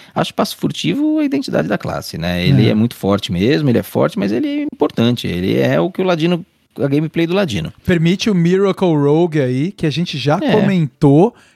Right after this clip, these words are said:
Speaker 2: que
Speaker 1: Uhum.
Speaker 2: é um deck que é um acerto de design. Pra que que você vai tirar, né?
Speaker 1: Exatamente. Então, aí o Ro-, o Rogue, o que o Rogue recebeu de destaque aqui? Ele recebeu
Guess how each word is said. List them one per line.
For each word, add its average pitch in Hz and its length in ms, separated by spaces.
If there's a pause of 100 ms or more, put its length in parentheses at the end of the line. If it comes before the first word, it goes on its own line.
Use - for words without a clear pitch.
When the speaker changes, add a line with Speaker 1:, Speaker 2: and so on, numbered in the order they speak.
(140)
Speaker 2:
que - 140
Speaker 1:
Uhum. 190 600 (120)
Speaker 2:
é 156 240
um 190 580
deck 139 320
que - 80
é 180 40
um 180 40
acerto 185 380
de 170 80
design. 147 560
Pra 123 180
que 175 120
que 180 100
você 175 160
vai 160 140
tirar, 120 360
né? 107 200 (420)
Speaker 1:
Exatamente. 104 680 (580)
Então, 135 880 (100)
aí 147 260
o 185 40
Ro-, 165 280
o 135 60
Rogue, 139 320
o 135 40
que - 180
o 160 40
Rogue 147 220
recebeu 123 420
de 104 120
destaque - 400
aqui? - 120
Ele 101 80
recebeu 147 320